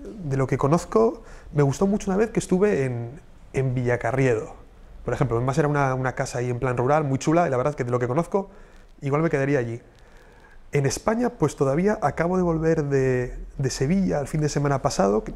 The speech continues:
una ciudad que yo no conocía, y la que verdad es que me quedé con un montón de ganas de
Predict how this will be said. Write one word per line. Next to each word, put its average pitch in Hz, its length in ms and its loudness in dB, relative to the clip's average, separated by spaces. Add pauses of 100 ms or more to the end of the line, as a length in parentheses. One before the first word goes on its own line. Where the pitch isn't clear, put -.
una 147 120 -2
ciudad 151 160 2
que 131 100 -2
yo 139 100 2
no 175 120 2
conocía, 180 560 0 (680)
y 143 80 -2
la 127 160 0
que 123 140 -2
verdad 147 240 2
es 160 100 -2
que 175 140 -2
me 156 100 2
quedé 139 240 2
con 160 120 2
un 160 100 2
montón 147 340 2
de 139 80 2
ganas 160 320 2
de 113 380 0